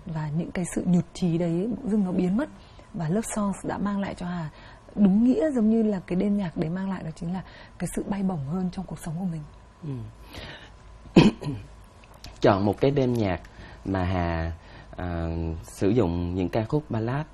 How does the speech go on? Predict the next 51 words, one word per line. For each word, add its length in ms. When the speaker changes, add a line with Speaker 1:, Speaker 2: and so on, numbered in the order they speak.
Speaker 2:
chậm 300
buồn 340
và 500
hát 280
được 140
bằng 200
cái 100
chất 160
giọng 340
rất 120
là 60
quyến 200
rũ 160
của 40
mình, 280
mà 320
không 220
phải 240
như 180
là 200
những 180
cái 340
mà 240
mọi 160
người, 180
cái 140
hình 100
ảnh 120
quen 200
thuộc 220
mà 100
khán 180
giả 360
Speaker 1:
Chiêu 140
Speaker 2:
thường 100
Speaker 1:
trò 60
Speaker 2:
biết 180
về 80
Speaker 1:
đúng 60
Speaker 2:
Học 100
Speaker 1:
không? 180
Speaker 2:
Hà, 160
Speaker 1:
<laughs> 160
Speaker 2:
đó 80
là 80
không 100
phải 120
chiêu 220
trò 160
mà 120
là 180